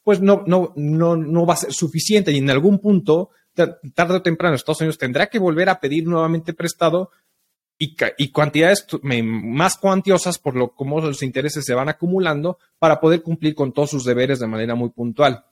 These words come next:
y con todas las obligaciones que tiene. O sea, imagínense el broncón que pudiera ser si el día de mañana, en un momento dado, si no llegan a un acuerdo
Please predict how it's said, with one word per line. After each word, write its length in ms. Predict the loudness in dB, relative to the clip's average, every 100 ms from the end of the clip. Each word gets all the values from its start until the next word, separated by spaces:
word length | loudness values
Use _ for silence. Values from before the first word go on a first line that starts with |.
| _
y 60 | -10
con 180 | -8 -2
todas 140 | 0
las 120 | 0
obligaciones 460 | -2 -6 -6 -6 -6
que 120 | -8
tiene. 320 | -4 -2 -2 -8
O 160 | _
sea, 120 | 0
imagínense 600 | 0 2 2 0 2 2
el 160 | 4 4
broncón 600 | 6 6 6 2 2 2
que 100 | 0
pudiera 340 | -2 2 2 2
ser 220 | 0 -2
si 140 | -2
el 60 | 0
día 120 | 2
de 120 | 2
mañana, 300 | 0 0 0
en 60 | 0
un 60 | 0
momento 320 | 0 0 2
dado, 280 | 4 2 0 _
si 160 | -4 2
no 120 | 4
llegan 280 | 4 4 4
a 20 |
un 100 | 4
acuerdo 580 | 2 2 4 4 2 0